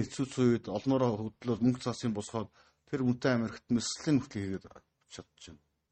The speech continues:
Хэн нэгэн тэр хөгжлийн бэрхшээлтэй хүүхэд, а, тэнд хэцүүтэй явж байхад бид нар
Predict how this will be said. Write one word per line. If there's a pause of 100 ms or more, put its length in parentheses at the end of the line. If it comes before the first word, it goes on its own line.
(320)
Хэн
нэгэн (180)
тэр (160)
хөгжлийн
бэрхшээлтэй
хүүхэд, (840)
а,
тэнд
хэцүүтэй
явж
байхад
бид
нар